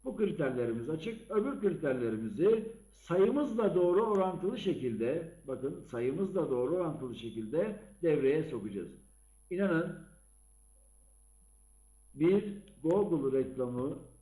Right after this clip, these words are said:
vermek kadar detaylı bir hizmet sunuyoruz burada. Detaylı bir kriter,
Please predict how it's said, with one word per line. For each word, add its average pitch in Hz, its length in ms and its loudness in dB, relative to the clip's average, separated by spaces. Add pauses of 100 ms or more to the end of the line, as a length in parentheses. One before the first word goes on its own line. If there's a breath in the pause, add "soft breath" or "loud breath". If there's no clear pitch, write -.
(280)
vermek 139 580 -2
kadar 131 500 -4
detaylı 143 880 0
bir 139 420 -6 (220)
hizmet 135 360 -8
sunuyoruz 98 480 -10
burada. 76 340 -18 (1200)
Detaylı 143 600 0
bir 160 220 2
kriter, 127 540 -6